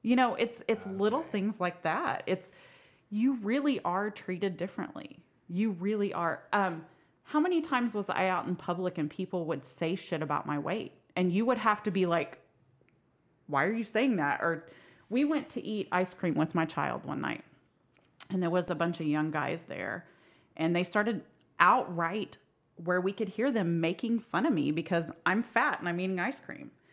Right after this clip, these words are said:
Speaker 1: And he had to stand up to them. There were so many times. And people think,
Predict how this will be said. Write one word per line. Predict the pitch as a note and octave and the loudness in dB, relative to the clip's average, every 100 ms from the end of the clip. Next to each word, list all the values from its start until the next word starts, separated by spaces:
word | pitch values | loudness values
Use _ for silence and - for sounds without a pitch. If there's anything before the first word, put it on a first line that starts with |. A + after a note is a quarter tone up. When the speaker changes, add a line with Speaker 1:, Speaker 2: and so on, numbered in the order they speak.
| - _ - | -20 _ -2
Speaker 1:
And | G3 | 0
he | A#3+ | 2
had | D4+ E4+ | 0 -2
to | C#4+ | -2
stand | - F#3 | -4 -2
up | A#3+ - | -4 -4
to | C4+ | -6
them. | - - - | -4 -6 -4
There | F3 B3+ | 0 2
were | E4 | 0
so | E4 A#3 | -2 -2
many | A#3 C4 | 2 0
times. | A#3 G#3 G#3 E3+ | 0 -4 -4 -2
And | G3 | -2
people | G3+ D4+ E4+ D#4+ | 0 0 0 0
think, | C4+ B3 A#3 | 0 0 -4